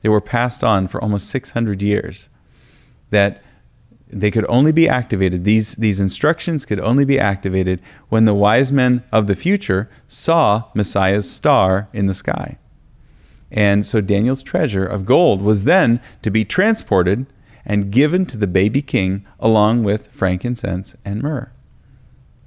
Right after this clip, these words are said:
Now, isn't that a beautiful example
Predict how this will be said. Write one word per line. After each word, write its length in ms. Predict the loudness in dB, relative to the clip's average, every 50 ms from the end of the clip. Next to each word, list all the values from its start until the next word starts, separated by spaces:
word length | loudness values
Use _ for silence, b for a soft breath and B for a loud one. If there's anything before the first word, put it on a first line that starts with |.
| -20 _ -20 _ _ _ -4 0
Now, 320 | 2 2 2 2 0 -4 -4
isn't 340 | -2 0 2 2 2 2 2
that 280 | 2 2 2 0 0 -2
a 80 | -2
beautiful 580 | -2 0 2 4 6 4 4 2 0 -4 -2 -2
example 600 | -2 -4 -2 -2 -2 -2 -2 -2 -2 -2 -2 -4